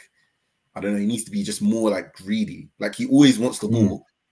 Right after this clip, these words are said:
Speaker 1: and a lot of the time they don't give it to him. Like, for example, Wolves game, he wasn't getting the ball a lot. But it's
Speaker 2: Yeah.
Speaker 1: like, Foden will have four players on his back and demand the ball.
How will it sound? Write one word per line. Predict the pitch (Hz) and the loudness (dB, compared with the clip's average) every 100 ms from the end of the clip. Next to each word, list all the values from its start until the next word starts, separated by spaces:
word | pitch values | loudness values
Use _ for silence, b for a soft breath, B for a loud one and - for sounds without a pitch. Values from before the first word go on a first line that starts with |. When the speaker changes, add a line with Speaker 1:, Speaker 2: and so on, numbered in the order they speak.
| - | -4
Speaker 1:
and | |
a | 113 | 2
lot | 127 | 4
of | |
the | 113 | 4
time | 123 113 | 0 0
they | 104 | 0
don't | 110 85 | -2 -4
give | 107 | -4
it | 90 | -6
to | 87 | -10
him. | |
Like, | 90 | -10
for | - | -8
example, | 98 104 101 95 | -6 -6 -6 -8
Wolves | 110 107 101 | -4 -4 -6
game, | 92 90 90 | -8 -10 -8
he | 107 | -4
wasn't | 110 104 | -4 -4
getting | 101 95 | -6 -6
the | 90 | -8
ball | 101 98 | -6 -6
a | |
lot. | 85 82 - _ _ _ _ _ _ | -6 -8 -12 _ _ _ _ _ _
But | 117 | 0
it's | 101 | 2
Speaker 2:
Yeah. | |
Speaker 1:
like, | 104 107 - - | 2 0 -4 2
Foden | 160 156 | 6 6
will | 135 | 4
have | 127 - | 0 0
four | 135 127 | 2 2
players | 127 104 | 2 0
on | 104 | -2
his | 95 | -4
back | 95 92 - | -6 -10 -8
and | 98 | -8
demand | 98 107 113 104 | -2 -2 0 -2
the | |
ball. | 98 90 | -2 -6